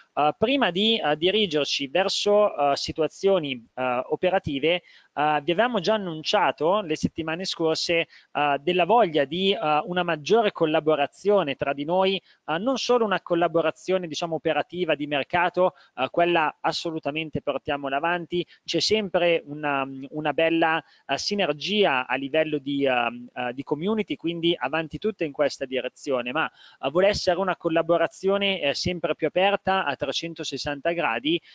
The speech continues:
andando proprio sull'Academy, cliccando su questo annuncio,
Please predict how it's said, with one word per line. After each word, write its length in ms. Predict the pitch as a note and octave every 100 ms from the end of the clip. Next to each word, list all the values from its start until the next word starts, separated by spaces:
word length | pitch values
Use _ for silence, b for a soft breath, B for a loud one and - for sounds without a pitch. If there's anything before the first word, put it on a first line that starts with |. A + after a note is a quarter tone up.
| B
andando 380 | E3 A3+ C4 G#3
proprio 560 | - G3 - G#3 G3+
sull'Academy, 960 | - E3+ D3 C#3 E3+ C3 B2 B2+ D#3 D3+ _ _ _ _ _ - -
cliccando 480 | C#3 B2+ D#3+ F3 D#3+
su 160 | -
questo 320 | - D3+ -
annuncio, 640 | D#3 D#3+ C3+ B2+ - -